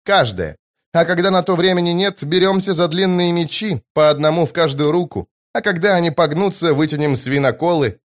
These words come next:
«А когда железо закончится», прорычала другая, «зубами грызть будем, сэр».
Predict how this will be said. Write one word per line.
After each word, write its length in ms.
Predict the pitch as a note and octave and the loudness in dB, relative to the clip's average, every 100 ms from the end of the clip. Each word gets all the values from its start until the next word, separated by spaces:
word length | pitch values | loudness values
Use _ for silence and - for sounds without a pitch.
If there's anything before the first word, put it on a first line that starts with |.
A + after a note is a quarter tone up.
| _ _ _ | _ _ _
«А 100 | A#3 | -6
когда 360 | F#3+ F#3 C#3+ F3 | -4 -4 -2 -2
железо 380 | E3 E3+ E3 D3 | 0 0 0 0
закончится», 840 | D#3+ D#3+ G#3 G3+ - - - F#2+ _ | -2 0 0 0 -4 -10 -12 -14 _
прорычала 580 | C3+ B2+ B2 A#2+ A2+ G#2 | 0 0 0 -2 -2 -2
другая, 500 | G#2 B2 G2+ F2 D2+ - _ - | -2 -4 -2 -4 -6 -14 _ -8
«зубами 540 | F3+ E3 E3+ G#3+ F3+ B2+ | -4 -2 0 2 0 0
грызть 360 | B2+ B2 G2+ | 0 -2 -2
будем, 260 | G#2 A2+ A2+ | -4 -2 -4
сэр». 340 | - G2 F2 | -4 -6 -6